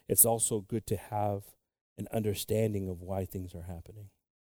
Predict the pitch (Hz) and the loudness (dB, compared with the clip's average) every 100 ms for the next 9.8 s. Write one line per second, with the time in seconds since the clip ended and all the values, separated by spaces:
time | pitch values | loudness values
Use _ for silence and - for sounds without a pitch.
0 | _ _ _ _ _ _ _ _ _ - | _ _ _ _ _ _ _ _ _ -2
1 | 117 107 - 113 104 101 95 101 92 101 | 0 0 2 2 2 2 4 2 0 0
2 | 104 101 95 92 92 - 101 104 98 - | 2 2 0 -4 -6 -8 -4 -4 -6 -8
3 | 92 87 98 - _ _ _ _ _ _ | -8 -8 -12 -20 _ _ _ _ _ _
4 | _ _ _ 110 131 156 143 120 120 113 | _ _ _ -2 2 6 6 4 2 4
5 | 120 110 104 - _ - 113 104 107 110 | 6 6 4 -2 _ 2 4 6 4 4
6 | 120 113 - 117 - 117 - 117 139 113 | 2 0 -2 -2 -2 2 4 4 2 0
7 | - - 120 - - 113 101 104 120 117 | -4 -16 -18 -10 -8 -2 0 2 0 0
8 | 107 110 135 104 - - - - - 170 | 2 4 6 2 -4 -12 -12 -14 8 12
9 | 208 - 220 190 175 175 180 | 12 12 12 12 12 12 12